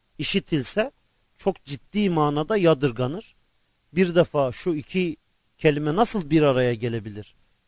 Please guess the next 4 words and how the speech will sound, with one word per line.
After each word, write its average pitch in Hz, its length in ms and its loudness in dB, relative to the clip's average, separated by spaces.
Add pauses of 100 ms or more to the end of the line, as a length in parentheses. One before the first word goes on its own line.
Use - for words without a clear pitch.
(100)
Kafir 156 460 2
ülkelere 165 640 0 (1000)
ne? 190 240 0 (680)
Hicret. 160 360 2